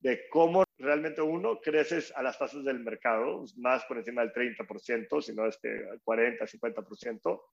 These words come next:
y cómo realmente creas un alfa sobre ese mismo crecimiento, ¿no? Y también nos dimos cuenta que había una diferencia muy grande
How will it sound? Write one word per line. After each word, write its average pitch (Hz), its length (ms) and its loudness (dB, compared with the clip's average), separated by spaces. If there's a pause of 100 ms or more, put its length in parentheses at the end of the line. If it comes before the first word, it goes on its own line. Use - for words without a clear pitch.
(140)
y - 160 0
cómo 175 240 8
realmente 170 380 8
creas 156 300 8
un 156 120 4
alfa 151 580 6 (440)
sobre 143 380 8
ese 151 140 6
mismo 143 240 2
crecimiento, 110 560 -4
¿no? 113 200 -4 (500)
Y 156 580 12 (320)
también 160 280 6
nos 196 80 4
dimos 185 240 2
cuenta 165 240 0
que 147 80 2
había 147 140 8
una 156 120 4
diferencia 147 420 0
muy 156 200 0
grande 151 520 0